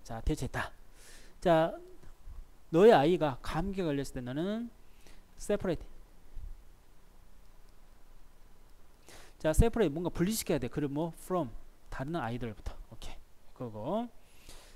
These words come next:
자, 어떤 다른 different situation, 다른 상황이고요. 정치적인 상황이고, 이-, 흔하지 않은 상황이고, handheld, 뭐, 이거 휴-, 휴대. 이거, 야, 휴대 가능한 뜻이니까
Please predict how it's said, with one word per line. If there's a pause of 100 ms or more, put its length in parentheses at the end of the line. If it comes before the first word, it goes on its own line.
(400)
자,
어떤
다른
different
situation,
다른
상황이고요. (420)
정치적인
상황이고,
이-,
흔하지
않은
상황이고, (400)
handheld,
뭐,
이거
휴-,
휴대. (1120)
이거, (140)
야, (1000)
휴대
가능한
뜻이니까